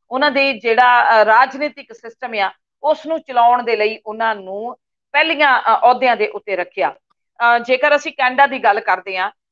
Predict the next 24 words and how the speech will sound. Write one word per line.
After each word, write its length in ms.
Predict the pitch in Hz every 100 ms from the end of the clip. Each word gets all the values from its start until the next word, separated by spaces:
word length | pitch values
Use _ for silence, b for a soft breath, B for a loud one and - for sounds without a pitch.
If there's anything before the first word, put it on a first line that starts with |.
| -
ਤਾਂ 100 | 294
ਕੈਨੇਡਾ 440 | 277 254 285 302
ਦੇ 120 | 262
ਵਿੱਚ 260 | 220 220 262
ਵੀ 360 | 226 233 247
ਉੱਥੋਂ 380 | - 240 480 277
ਦੇ 140 | 262 254
ਜਿਹੜੇ 200 | 240 240
ਪ੍ਰਧਾਨ 400 | 254 247 208 202
ਮੰਤਰੀ 340 | 202 208 214
ਨੇ 160 | 214 269
ਉਹਨੇ 320 | 247 247 269 -
ਆਪਣਾ 440 | 202 - 226 247 -
ਇੱਕ 140 | -
ਸਿੱਖ 260 | - - -
ਜਿਹੜਾ 280 | 196 190 196
ਵਾ 180 | 190 214 _ _
ਉਹਨੇ 220 | 262 269 269
ਆਪਣੀ, 340 | 214 - 247 254
ਅਹ, 180 | 214
ਸਾਰੀ 320 | 220 233 233 262
ਸੈਨਾ 400 | - 233 262 277
ਦੇ 120 | 214
ਵਿੱਚ 200 | 185